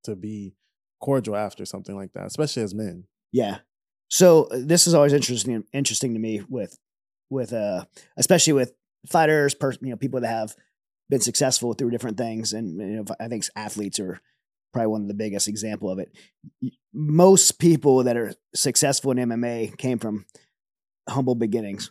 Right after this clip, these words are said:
Speaker 2: working, grinding. You look at Demetrius Johnson and, and, uh, you know, Jose Aldo, like, you know, Demetrius Johnson, thinking that construction worker picture while he's, like, grinding, and Jose Aldo, like, coming up from favela, the favelas, Charlie La-, Charles Oliveira, like,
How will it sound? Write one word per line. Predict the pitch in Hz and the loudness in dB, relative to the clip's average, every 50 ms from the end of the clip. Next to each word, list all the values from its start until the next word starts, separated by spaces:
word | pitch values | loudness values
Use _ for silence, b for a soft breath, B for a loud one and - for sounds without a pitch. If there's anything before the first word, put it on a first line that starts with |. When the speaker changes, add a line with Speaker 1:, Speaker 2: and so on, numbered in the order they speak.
| _ _ _ | _ _ _
Speaker 2:
working, | 110 123 120 123 120 - 120 117 117 113 113 113 | -4 -2 -2 -2 -4 -4 -4 -4 -4 -6 -6 -8
grinding. | - 123 117 117 120 120 120 117 | -8 -8 -8 -6 -4 -4 -2 -2
You | 120 | -2
look | 123 117 | -2 -2
at | 123 107 | -4 -6
Demetrius | 104 107 117 117 110 - 110 - | -6 -4 -4 -4 -4 -4 -6 -6
Johnson | - - 123 113 110 113 - - 113 113 113 110 110 107 | -6 -8 -8 -6 -8 -6 -6 -6 -6 -6 -8 -10 -10 -10
and, | 101 92 b b b b b b _ | -10 -12 b b b b b b _
and, | - 101 107 104 107 | -8 -6 -4 -4 -4
uh, | 107 104 104 104 101 98 98 92 92 - _ _ - | -2 -2 -4 -4 -4 -6 -8 -10 -12 -18 _ _ -16
you | - 107 | -14 -12
know, | 95 82 78 - - - | -12 -10 -12 -12 -14 -12
Jose | - - 135 131 135 127 | -4 -2 -2 0 0 0
Aldo, | 120 123 131 120 123 120 120 120 117 | 0 0 0 -2 -2 -2 -2 -4 -4
like, | 117 110 101 - b b b b b _ _ _ _ _ | -6 -8 -10 -12 b b b b b _ _ _ _ _
you | 117 127 | -6 -6
know, | 101 107 | -4 -4
Demetrius | 104 113 135 123 - 117 98 | -2 -2 -2 -2 -2 -2 -4
Johnson, | - 117 120 120 - 127 107 | -2 -2 -2 -2 -2 -2 -2
thinking | 131 120 120 | -2 -2 -2
that | 117 - | -4 -6
construction | - 104 - - 135 123 - - 120 | -6 -6 -2 -2 -2 -2 -2 -2 -2
worker | 120 127 117 - 110 | -2 -4 -4 -6 -4
picture | - 135 123 - - 123 120 117 | -4 -4 -4 -2 -4 -4 -4 -2
while | 117 110 113 123 | -4 -4 -2 0
he's, | 120 117 120 | 0 0 0
like, | 120 113 107 - _ _ _ _ _ _ _ - | -2 -4 -4 -10 _ _ _ _ _ _ _ -4
grinding, | 120 139 131 120 120 123 120 123 123 120 117 113 | -2 0 0 2 0 0 0 0 -2 -2 -4 -6
and | 113 113 | -8 -4
Jose | 123 135 135 120 123 120 | -2 0 0 0 0 -2
Aldo, | 120 123 123 120 113 123 123 123 120 120 | -2 -2 -2 0 0 0 0 0 0 0
like, | 120 117 113 104 - _ - 85 98 - 107 | -2 -2 -4 -6 -10 _ -16 -16 -14 -14 -14
coming | 113 101 95 107 143 123 120 117 | -14 -14 -8 -4 -4 -2 -2 -4
up | 104 | -4
from | 113 123 113 | -4 -6 -6
favela, | 95 87 - 113 110 87 - | -6 -6 -6 -6 -6 -6 -8
the | 92 107 | -10 -12
favelas, | 104 107 107 117 113 117 113 110 110 | -12 -8 -6 -6 -4 -4 -4 -6 -6
Charlie | - 120 113 113 113 | -6 -6 -4 -4 -4
La-, | 110 107 101 101 - - | -6 -6 -8 -10 -12 -12
Charles | 110 113 110 104 | -12 -10 -8 -8
Oliveira, | 101 95 101 104 107 104 104 113 - _ _ _ _ _ _ - | -8 -8 -8 -8 -6 -6 -8 -8 -12 _ _ _ _ _ _ -8
like, | 120 | -8